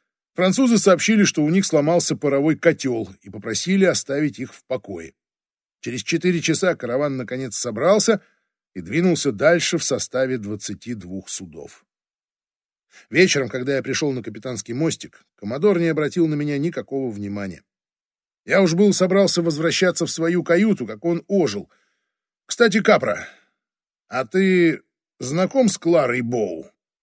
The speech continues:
Оказалось, что британский миноносец напрасно выкинул бочки с пивом. Это не помогло. На следующий день немецкие подлодки снова окружили нас. Наш эсминец скрыл караван весьма фотогеничной дымовой завесой и запросил подкрепление.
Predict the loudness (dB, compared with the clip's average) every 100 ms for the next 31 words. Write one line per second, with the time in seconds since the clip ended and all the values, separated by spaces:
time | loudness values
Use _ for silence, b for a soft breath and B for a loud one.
0 | _ _ _ _ _ _ _ _ _ _
1 | _ _ _ _ _ _ _ -6 0 2
2 | 4 4 4 4 2 2 2 2 0 2
3 | 2 4 2 2 -2 -4 -4 -2 -2 -2
4 | -2 -2 -2 -4 -6 -4 -4 -4 -6 -10
5 | -10 -10 -12 -12 -20 _ _ _ _ -6
6 | -4 0 -2 -2 -6 -6 -6 -8 -10 _
7 | _ _ _ _ _ -8 0 4 4 4
8 | 2 2 4 4 2 0 -2 -4 -4 -4
9 | 0 0 -2 -4 -2 0 2 4 2 0
10 | -6 -6 -4 -4 -6 -8 -12 -14 _ _
11 | _ _ _ -4 -2 2 2 4 4 4
12 | 2 -2 -6 -2 0 0 2 4 4 4
13 | 2 0 2 2 0 -4 -4 -2 -2 -2
14 | -2 -2 0 2 2 2 2 2 2 0
15 | -6 -8 -8 -6 -6 -4 -6 -8 -8 -6
16 | -2 -2 -4